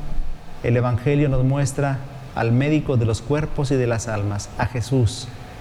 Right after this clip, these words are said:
al Señor de la vida, al Señor de la salud, al que puede darnos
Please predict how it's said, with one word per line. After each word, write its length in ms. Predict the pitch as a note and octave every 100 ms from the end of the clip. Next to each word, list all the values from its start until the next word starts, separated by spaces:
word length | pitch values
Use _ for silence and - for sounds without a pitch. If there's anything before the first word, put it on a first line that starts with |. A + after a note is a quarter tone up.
| - -
al 120 | G#2
Señor 280 | C3 C#3 C#3+
de 80 |
la 120 | C#3 C3+
vida, 360 | C3+ A#2+ G#2 - -
al 120 | - A2
Señor 320 | B2+ C3 C3+
de 100 | C#3+
la 100 | B2
salud, 340 | B2 A#2+ A#2 G2+ - - - - - - -
al 140 | A#2+
que 100 | B2+
puede 240 | C3+ C3+
darnos 500 | C3+ C3+ C3 C#3 -